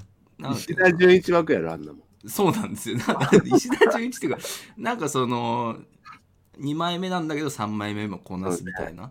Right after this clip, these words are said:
Speaker 2: そうね。あー、そうそうそう。
Speaker 1: 感じの役柄で、結構、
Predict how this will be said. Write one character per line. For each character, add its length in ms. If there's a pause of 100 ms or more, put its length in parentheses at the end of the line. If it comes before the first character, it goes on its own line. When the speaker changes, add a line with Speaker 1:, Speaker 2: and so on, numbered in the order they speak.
(120)
Speaker 2:
そ 120
う 40
ね。 60
あ 200
ー、 20 (160)
そ 160
う 60
そ 220
う 40
そ 160
う。 40
Speaker 1:
感 80 (440)
じ 180
の 680
役 360
柄 420
で、 380 (140)
結 240
構、 180